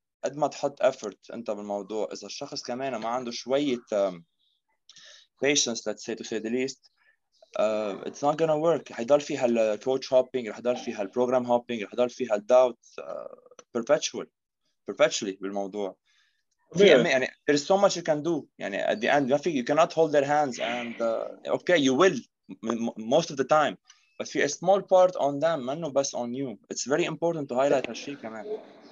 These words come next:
Speaker 2: هي the thing. المشكلة أنا, I'm, I'm actually bothered by that because I have a lot of,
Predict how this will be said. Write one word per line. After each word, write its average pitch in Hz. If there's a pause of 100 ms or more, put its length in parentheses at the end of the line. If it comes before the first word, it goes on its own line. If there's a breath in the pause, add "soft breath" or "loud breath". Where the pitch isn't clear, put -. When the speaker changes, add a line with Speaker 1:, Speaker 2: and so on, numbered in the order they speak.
(120)
Speaker 2:
هي 156
the 120
thing. 151 (420)
المشكلة 139
أنا, 143
I'm, 127
I'm -
actually 147
bothered 131
by 113
that 110 (720 soft breath)
because 123
I 147
have 147
a -
lot 151
of, 123